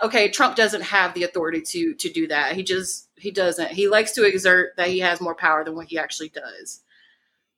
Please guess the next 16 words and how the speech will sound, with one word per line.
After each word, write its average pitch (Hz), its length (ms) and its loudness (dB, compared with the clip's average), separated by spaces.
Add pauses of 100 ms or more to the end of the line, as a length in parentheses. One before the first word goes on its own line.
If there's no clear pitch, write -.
(120)
And 196 560 4
we 220 160 2
are 208 120 4
now, 190 540 4
what, 190 400 -2 (100)
three 208 240 -4
days 220 280 4
after 208 320 4
he 214 160 -4
said 220 240 -2
that 208 80 -4
he 220 80 -2
was 220 100 -4
gonna 214 240 0
ban 220 280 2
it? 240 180 0